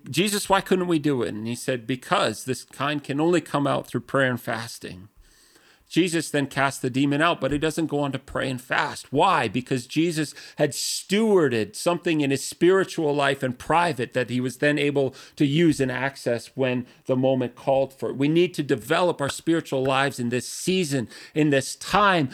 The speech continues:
I implore you, take this time to dig deeper into your spiritual life, to go places you've never gone. Jesus didn't need to pray because of what he'd already been doing. Number two,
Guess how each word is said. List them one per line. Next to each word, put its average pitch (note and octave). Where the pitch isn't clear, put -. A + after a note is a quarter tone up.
I E3+
implore G#3
you, F#3+
take -
this -
time G3+
to D#3+
dig D3
deeper G3+
into E3+
your D#3+
spiritual G#3
life, E3
to D3+
go D#3
places D3+
you've B2
never C3+
gone. G#2
Jesus F#3+
didn't E3+
need F#3+
to E3+
pray A2+
because C3
of C3
what D#3
he'd D#3+
already F3
been C3+
doing. G#2+
Number C3+
two, C#3